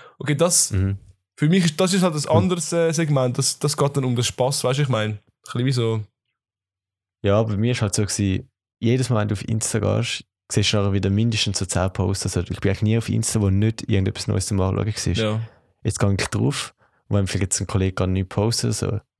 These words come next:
Speaker 2: gibt's vielleicht einmal einen, keine Ahnung, einen Tag oder einen halben Tag oder so, wo einfach mal nichts kommt und du bist einfach gerade so oberst und es wird dir wieder angezeigt, dass es nichts mehr Neues gibt.
Speaker 1: Okay.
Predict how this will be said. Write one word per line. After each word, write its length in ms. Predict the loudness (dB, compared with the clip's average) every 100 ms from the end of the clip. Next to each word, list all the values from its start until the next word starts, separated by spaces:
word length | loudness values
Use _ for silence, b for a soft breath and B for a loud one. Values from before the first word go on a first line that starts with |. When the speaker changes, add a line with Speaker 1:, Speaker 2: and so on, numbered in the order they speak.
| -8
Speaker 2:
gibt's 160 | -4
vielleicht 160 | 0 2
einmal 200 | 2 2
einen, 300 | 2 0 -2 -6 _ _ _ _
keine 160 | -4 0
Ahnung, 140 | 0
einen 120 | 0 0
Tag 260 | 0 0
oder 180 | -2 -2
einen 160 | 0 2
halben 280 | 2 0 -2
Tag 140 | -2
oder 100 | 0
so, 200 | -2 -2 0
wo 80 |
einfach 240 | 0 0 0
mal 160 | 0
nichts 260 | 2 0 -2
kommt 200 | -4 -4
und 140 | -4
du 120 | -4 -6
bist 180 | -4
einfach 160 | -2 -2
gerade 160 | -4 -2
so 80 |
oberst 420 | -2 -2 -4 -10 -16 _ _ _ -4
und 200 | -2 0
es 140 | 0
wird 160 | 0 0
dir 100 | 2
wieder 200 | 2 2
angezeigt, 340 | 0 0 -2 -2
dass 100 | -2
es 60 |
nichts 180 | -2 0
mehr 100 | 0
Neues 260 | 0 -2 -2
gibt. 240 | -6 -6
Speaker 1:
Okay. 320 | -8 -6 -4